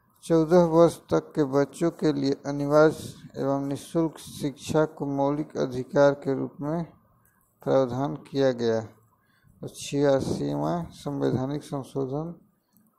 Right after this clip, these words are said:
दो हज़ार दो में किया गया। किस संवैधानिक संशोधन के तहत अंतर्राज्यीय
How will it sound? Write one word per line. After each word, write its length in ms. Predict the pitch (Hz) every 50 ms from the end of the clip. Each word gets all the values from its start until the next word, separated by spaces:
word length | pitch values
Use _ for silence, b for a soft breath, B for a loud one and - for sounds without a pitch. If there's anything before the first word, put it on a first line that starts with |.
| -
दो 160 | - 131 135
हज़ार 220 | 131 131 135 135 131
दो 280 | 120 120 120 143 143
में 300 | 143 143 147 165 180 175 165 - _ -
किया 220 | - 131 123 120 117
गया। 320 | 110 110 110 113 110 110 - _ _ _ _ b b b b b b b b b b b _ _ _
किस 300 | - 170 170 151 - -
संवैधानिक 540 | 170 165 160 160 160 143 139 143 151 160 151
संशोधन 580 | - - 156 147 147 - 147 139 135 147 151 156
के 180 | 147 - 156
तहत 540 | 135 - - 127 120 117 120 120 131 - - _ _ _ _ _ _ _ _ _ _ _ _ _ -
अंतर्राज्यीय 1600 | - 151 147 143 - - 156 143 135 139 139 143 147 143 131 - - - - 143 143 147 143 139 123 120 123 139 147 147 143